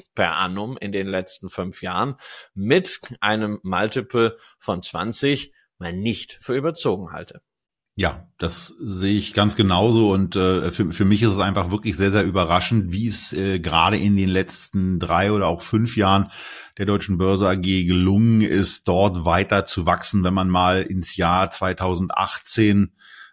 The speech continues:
Speaker 2: zurückblickt oder zweitausendneunzehn, aber vierundzwanzig so gut wie erledigt haben, da stand der Umsatz bei drei Komma drei Milliarden.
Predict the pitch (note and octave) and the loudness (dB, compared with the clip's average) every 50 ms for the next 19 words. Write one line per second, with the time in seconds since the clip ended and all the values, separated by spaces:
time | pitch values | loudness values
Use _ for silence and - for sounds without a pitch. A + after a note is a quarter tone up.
0 | _ _ - - - G#2+ F#2+ F#2+ G#2 G2 - - G2+ G2+ G2+ F2 - G2+ F2+ F2+ | _ _ -12 -4 0 2 4 4 4 2 2 -2 0 0 0 2 0 0 0 0
1 | F2 F2+ G2 F#2+ F#2 - F#2+ F2+ E2+ F2+ F2+ F2+ F#2 G2+ G#2 G2+ G2+ G2 F#2 F2+ | 0 2 0 0 2 2 0 0 2 0 0 2 2 2 0 0 0 -2 -2 0
2 | F2 F2+ F2 - G#2 G2+ F#2 F2 - F2+ F2+ F#2+ F2 F#2+ D#2+ F2 F2 F2 F#2+ F2 | -2 -2 -2 0 0 -2 0 0 -2 -2 -2 -2 -2 -4 -2 -2 -2 -2 -4 -4
3 | F#2 G2 F2+ E2+ E2+ F2 F#2 G2+ G#2 G#2+ G#2 - - - F#2+ F2 E2+ E2+ F2+ G2 | -2 0 2 4 4 4 6 6 6 6 4 2 0 0 2 4 4 4 4 2
4 | F#2 - _ - - - - - _ - E2+ D#2+ - - F#2 G2 A2+ A#2 G#2+ F2+ | 0 -4 _ -20 -20 -20 -20 -18 _ -6 -4 -4 -2 -2 0 0 0 0 0 -2
5 | - F#2 G#2 A2+ A2 A2 G#2 - - - F2 E2+ - E2+ F2 F2+ G#2 G2+ - G2+ | 0 0 0 0 0 0 -2 -4 -6 -6 -6 -4 -2 -2 -2 -2 -2 -2 -4 -4
6 | G2 F#2+ F2+ E2 F2 E2 E2+ F2 F#2+ F#2+ F#2+ F#2 F2+ E2+ D#2+ E2 D#2 E2 F#2+ F2 | -4 -2 -4 -4 -4 -2 -2 -2 0 0 0 0 0 0 0 0 0 0 0 -2
7 | D#2+ D2 C#2+ - | -4 -8 -8 -12